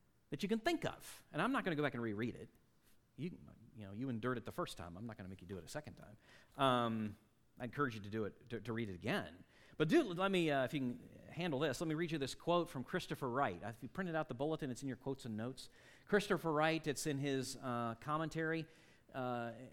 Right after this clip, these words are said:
on Leviticus, and, uh, this, this is what he says. This chapter is headed with the motto of, of this half of Leviticus,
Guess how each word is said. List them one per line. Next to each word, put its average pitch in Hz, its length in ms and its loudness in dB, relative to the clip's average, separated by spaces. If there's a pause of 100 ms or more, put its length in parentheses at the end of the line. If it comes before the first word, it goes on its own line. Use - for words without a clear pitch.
(120)
on 143 300 4
Leviticus, 160 640 2 (380)
and, 123 260 -4
uh, 120 140 0
this, 143 160 -4
this 143 200 -6
is 127 120 -8
what 135 100 -6
he 123 80 -6
says. 101 400 -2 (580)
This 220 280 8
chapter 226 480 6
is 147 320 6
headed 151 600 4
with 151 160 2
the 170 80 0
motto 180 480 4
of, 151 200 4 (500)
of 135 80 -6
this 151 160 0
half 175 240 4
of 156 100 0
Leviticus, 143 540 2